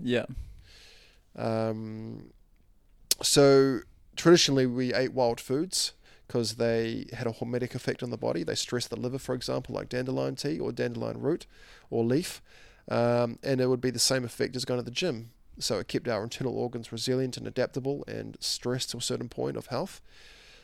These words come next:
Speaker 2: Um, but they also contain med-, medicinal profiles, um, that kept us very, very healthy for a huge amount of time.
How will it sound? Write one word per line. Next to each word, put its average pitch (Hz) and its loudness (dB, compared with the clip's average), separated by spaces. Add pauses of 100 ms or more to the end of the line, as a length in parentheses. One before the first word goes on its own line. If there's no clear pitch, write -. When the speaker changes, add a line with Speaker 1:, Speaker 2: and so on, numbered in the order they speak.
(180)
Speaker 2:
Um, 131 6 (140)
but 147 8
they 147 12
also 156 8
contain 127 0
med-, 123 -2
medicinal 135 2
profiles, 120 2
um, 113 -8 (100)
that - 0 (1040)
kept - -4
us 131 -4
very, 127 -2
very 127 -6
healthy 127 -4
for 120 -4
a 113 -8
huge 131 -2
amount 120 -4
of - -10
time. 139 -6